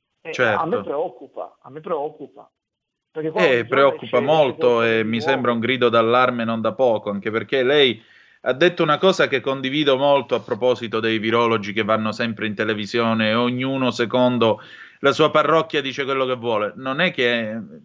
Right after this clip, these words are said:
Speaker 2: la mia impressione da semplice profano è che tutto questo non abbia aiutato la scienza, anzi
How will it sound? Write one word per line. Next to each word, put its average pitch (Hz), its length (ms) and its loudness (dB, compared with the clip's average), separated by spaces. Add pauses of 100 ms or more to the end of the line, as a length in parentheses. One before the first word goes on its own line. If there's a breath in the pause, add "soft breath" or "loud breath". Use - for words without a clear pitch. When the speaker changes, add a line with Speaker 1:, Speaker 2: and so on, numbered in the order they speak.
(120)
Speaker 2:
la 127 220 2
mia 175 180 0
impressione 143 720 0
da 117 420 2 (260 soft breath)
semplice 135 500 -6
profano 120 500 0
è 110 140 -4
che 113 180 -6
tutto - 300 -6
questo 156 380 -2
non 110 220 -2
abbia 107 260 0
aiutato 104 540 -2
la 98 120 -2
scienza, 92 680 -6
anzi 104 440 -2